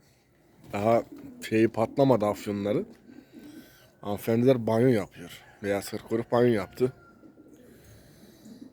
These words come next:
Diğer ikisi de banyo yapacaktı, hemen kamerayı açınca utandılar.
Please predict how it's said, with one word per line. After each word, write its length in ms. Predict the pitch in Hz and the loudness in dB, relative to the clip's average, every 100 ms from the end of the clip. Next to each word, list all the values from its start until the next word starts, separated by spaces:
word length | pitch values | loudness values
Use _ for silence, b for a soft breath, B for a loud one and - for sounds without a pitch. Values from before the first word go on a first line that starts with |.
| - 262 254 | -14 -8 -2
Diğer 180 | 107 107 | 0 0
ikisi 240 | - - | -2 -4
de 100 | 107 | 0
banyo 180 | 107 113 | 2 2
yapacaktı, 520 | 107 110 117 113 117 | 0 0 0 0 -2
hemen 200 | 113 113 | 0 -2
kamerayı 380 | - 113 110 110 | 0 2 6 6
açınca 440 | - 113 110 127 - - - - _ - - - - - - - - - - 226 - - - - 233 - - _ _ _ _ _ - - - - - - - - - - - - | 4 -2 2 0 -2 -20 -20 -20 _ -20 -20 -20 -20 -20 -20 -20 -20 -20 -20 -20 -20 -16 -14 -12 -14 -16 -20 _ _ _ _ _ -20 -20 -20 -20 -20 -20 -20 -18 -14 -10 -10 -6
utandılar. 800 | 143 - 127 120 107 98 - - | -6 2 4 4 2 0 -6 -20